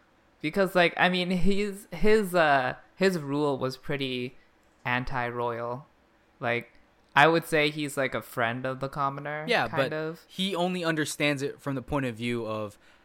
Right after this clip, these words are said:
Speaker 2: "Well, I know how these nobles think. I know how evil and greedy they are." 'Cause everyone's set in their own ways. Like, when he saves, when, when Ainz first saves Carne Village, right? And they're like, they qu-,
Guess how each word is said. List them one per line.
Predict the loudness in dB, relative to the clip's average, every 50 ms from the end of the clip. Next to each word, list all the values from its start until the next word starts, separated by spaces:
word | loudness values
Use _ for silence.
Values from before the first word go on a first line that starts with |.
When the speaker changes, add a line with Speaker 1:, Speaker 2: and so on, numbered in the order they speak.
| _ _ _ _ _ -20 -20 _ _
Speaker 2:
"Well, | 0 0 2
I | 4 4
know | 4 4 4
how | 4 4 4
these | 4 2 -2 -2
nobles | 0 -2 -2 -2 -4 -6 -8 -4
think. | -2 0 0 0 -2 -2
I | -2
know | -2 0
how | 0 0 0 0
evil | -2 -4 -2 -2 -2 0 0 0
and | -2 -2 -4 -8 -10 -6
greedy | -2 0 0 2 2 0 -2
they | -4 -6 -4
are." | -4 -4 -4 -4 -4 -6 -10 -12 _ _ _ _ _ _ _ _ _ _ _ _ _ _
'Cause | -2 0 0 0 0
everyone's | 0 0 2 2 2 2 2 0 -2 -2
set | 0 0 0
in | 0 -2
their | -2 0 0
own | 0 0 -2
ways. | -4 -4 -6 -8
Like, | -12 -6
when | -4 -2 -2 -2
he | -2 -4
saves, | -2 0 0 0 0 -2 -4 -4
when, | -4 -4 -4 -2 -4
when | -4 -2 0
Ainz | 2 2 2 0 -2 -4 -4
first | -2 -2 -2 -2
saves | -2 -4 -4 -4 -4
Carne | 0 2 2 2 2 0 0
Village, | 0 0 0 0 -2 -6 -6
right? | -4 -4 -4 -6 -8 -14 _ _ _ _ _ _ _ _ _ _ _ -8
And | -6 -4 -2 0
they're | 2 2 4
like, | 4 4 4 2 0 -4 -10 -18 _ _ _
they | -2 -2
qu-, | 0 -2 -6 -8